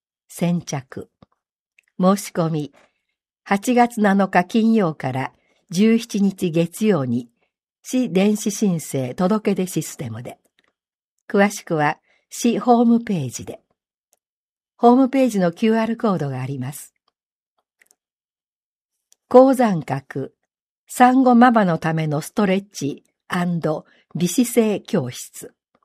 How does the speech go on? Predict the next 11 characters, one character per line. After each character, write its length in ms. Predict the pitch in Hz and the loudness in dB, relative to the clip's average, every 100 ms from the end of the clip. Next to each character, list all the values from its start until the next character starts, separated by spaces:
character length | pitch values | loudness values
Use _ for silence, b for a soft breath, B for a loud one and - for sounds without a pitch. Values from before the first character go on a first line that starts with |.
| _ _ _ _ _ _ _ | _ _ _ _ _ _ _
岡 260 | 190 240 226 | 0 2 2
崎 240 | 220 220 | 0 -2
市 180 | - 185 | 0 0
民 200 | 190 196 | 2 0
会 280 | 180 151 123 | -4 -6 -10
館。 360 | - 113 220 _ _ _ _ _ _ _ | -16 -18 -20 _ _ _ _ _ _ _
電 300 | 175 185 196 | 0 0 0
話、 240 | 160 147 - _ _ _ _ _ | -2 -6 -10 _ _ _ _ _
二 300 | 208 220 208 | 4 6 4
一 260 | 208 160 143 | 0 -4 -4
の 240 | 135 | -6